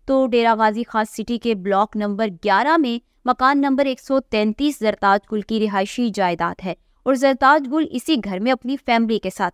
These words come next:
रहती हैं। हिना रबानी खर लाहौर डिफेंस फेज वन के ए ब्लॉक में रहती हैं, जबकि लाहौर कैंट में निसार रोड पर भी उनका घर है। हिना रबानी खर एक फ्यूडल फैमिली से ताल्लुक रखती हैं। अगर हम उनकी जायदाद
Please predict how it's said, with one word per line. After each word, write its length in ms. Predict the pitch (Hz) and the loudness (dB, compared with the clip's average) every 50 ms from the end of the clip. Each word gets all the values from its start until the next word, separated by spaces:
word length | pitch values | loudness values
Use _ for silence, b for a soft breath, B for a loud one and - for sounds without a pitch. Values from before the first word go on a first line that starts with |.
| - - | -6 -10
रहती 300 | 180 180 - - 175 185 | -12 -10 -10 -10 -10 -10
हैं। 60 | 180 | -8
हिना 300 | 180 202 226 254 285 294 | -6 -2 0 2 4 4
रबानी 360 | 294 294 269 294 285 277 294 | 4 2 2 2 2 2 0
खर 180 | 285 - 294 277 | -2 -2 -2 0
लाहौर 320 | 262 254 240 233 233 247 | 0 0 0 0 0 0
डिफेंस 460 | 262 220 247 - 240 233 240 240 - _ - | 0 -4 -6 -4 -4 -4 -4 -4 -6 _ -4
फेज 340 | 233 226 233 233 247 233 - - | 0 0 2 2 0 -2 -4 -6
वन 240 | 202 202 202 208 202 | -4 -4 -2 -4 -4
के 260 | - 226 233 240 233 _ _ _ _ _ _ - | -2 -2 -2 -2 -2 _ _ _ _ _ _ -2
ए 160 | 285 302 320 | 0 0 0
ब्लॉक 380 | 247 214 208 196 196 202 - | 0 0 0 0 0 -2 -2
में 120 | 233 226 220 | -4 -2 0
रहती 320 | 226 226 226 - 240 247 | 0 -2 -2 -2 -4 -4
हैं, 200 | 240 262 262 240 | -2 -2 -2 -2
जबकि 380 | 208 240 233 220 - - 240 220 | -2 -2 -4 -2 -2 -2 0 2
लाहौर 420 | 214 214 214 208 208 220 233 240 _ - | 2 0 0 2 2 2 2 0 _ -2
कैंट 220 | 233 226 226 240 - | -2 -2 -2 -2 -4
में 140 | 233 226 233 | -2 0 0
निसार 460 | 233 214 202 - - 226 214 226 226 | 0 0 -2 -2 0 2 2 2 2
रोड 220 | 202 208 202 196 202 - | 0 -4 -6 -6 -6 -2
पर 140 | - 208 196 | -2 -2 -2
भी 180 | 190 202 240 254 | 0 -2 -6 -6
उनका 440 | - - 208 202 - - 240 294 - | -4 -6 -6 -4 -2 0 -2 -2 -2
घर 260 | 233 - - 220 - - - | -6 -8 -6 -6 -6 -6 -8
है। 100 | - - _ _ _ _ _ _ - | -14 -14 _ _ _ _ _ _ -4
हिना 240 | 285 294 302 330 339 | -2 0 2 2 2
रबानी 380 | 339 320 302 294 285 294 311 | 2 4 2 2 2 2 -2
खर 320 | 311 - - 285 277 285 - - | -4 -4 0 0 0 0 -2 -4
एक 400 | 233 254 254 254 - - 247 247 _ _ _ _ _ | -4 -2 -2 -2 -4 -6 -8 -10 _ _ _ _ _
फ्यूडल 340 | - 285 294 285 240 311 320 | -6 -4 -4 -2 0 -2 -2
फैमिली 400 | 302 - 277 233 226 226 240 254 | -2 0 0 0 0 0 -4 -4
से 180 | - - 240 214 | -4 -4 -6 -4
ताल्लुक 420 | - 226 208 196 208 220 220 - | 0 0 0 0 0 -2 -4 -4
रखती 320 | 220 214 _ - 233 233 | -8 -8 _ -8 -6 -4
हैं। 140 | 240 254 240 - _ - | -4 -4 -4 -6 _ 2
अगर 280 | 247 262 269 254 294 302 | 2 2 4 4 2 2
हम 260 | 269 262 226 220 - - | 2 0 0 0 -2 -4
उनकी 320 | - 220 220 - 233 233 | -4 -4 -4 -4 -4 -6
जायदाद 440 | 196 - 208 196 196 185 202 208 214 | -4 0 0 0 0 2 0 0 0